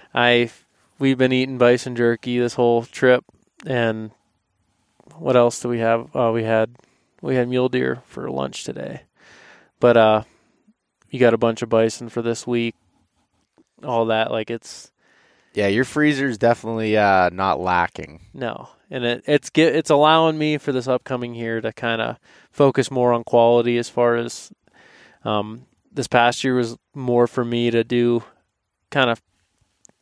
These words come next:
Speaker 1: I've never killed mule deer before, so I wasn't super picky.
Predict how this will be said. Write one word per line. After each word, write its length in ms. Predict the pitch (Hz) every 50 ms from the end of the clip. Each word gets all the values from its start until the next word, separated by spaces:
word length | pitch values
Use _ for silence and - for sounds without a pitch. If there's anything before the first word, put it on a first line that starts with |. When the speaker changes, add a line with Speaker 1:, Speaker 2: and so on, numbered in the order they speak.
| _
Speaker 1:
I've 200 | - 143 139 131
never 200 | 135 131 120 127
killed 260 | - - 156 147 135
mule 220 | 135 139 135 135 135
deer 160 | 131 135 131
before, 400 | 127 139 - - 131 127 123 123
so 360 | 123 - - 117 110 113 113 - _ _ _ - - _
I 80 | - 117
wasn't 260 | 117 120 117 117 117 -
super 240 | - 120 - 117
picky. 520 | 110 - 120 117 113 - 120 120 117 117